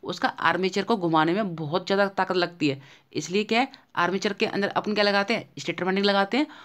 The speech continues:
और जो उसका स्टेटर होता है वो होता है हल्का, तो वहाँ पे कौन सी लगाते हैं अपन? आर्मेचर वाइंडिंग लगाते हैं। ओके,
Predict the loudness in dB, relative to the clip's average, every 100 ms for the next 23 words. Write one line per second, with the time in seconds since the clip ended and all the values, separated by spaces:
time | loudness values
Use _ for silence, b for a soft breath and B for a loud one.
0 | B -4 -2 -2 -2 -4 -4 -4 0 0
1 | 2 0 0 0 2 0 -2 0 0 0
2 | -2 -2 -2 -4 -2 0 0 0 -2 -4
3 | -8 -2 -2 0 0 2 2 2 2 0
4 | -2 -4 -6 -2